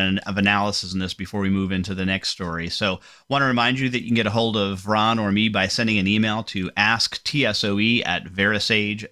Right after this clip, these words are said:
dot com. Of course, the place to find us is the Soul of Enterprise, where we post show notes as well as previews to upcoming shows. Please note that our show is now sponsored by File.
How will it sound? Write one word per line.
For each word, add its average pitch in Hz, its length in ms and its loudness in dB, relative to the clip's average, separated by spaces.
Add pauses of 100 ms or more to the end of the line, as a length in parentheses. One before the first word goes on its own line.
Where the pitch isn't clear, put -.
dot 95 280 -4
com. 110 300 0
Of - 480 -14
course, 127 220 0
the 104 80 -10
place 135 340 2
to 113 260 2
find 165 260 2
us 240 180 2
is 113 140 0
the 104 100 0
Soul 131 280 2
of 117 100 2
Enterprise, 160 720 0
where 98 480 2
we 101 300 -2
post - 480 0
show 175 240 2
notes 170 240 0
as 104 100 -4
well 95 160 -2
as 92 120 -2
previews 147 580 0
to - 160 -8
upcoming 110 480 0
shows. 131 500 2 (560)
Please 135 300 0
note 160 300 -2
that 104 320 2
our 101 200 2
show - 540 0
is 120 220 0
now 113 180 2
sponsored 120 680 0
by 87 280 2
File. 131 680 0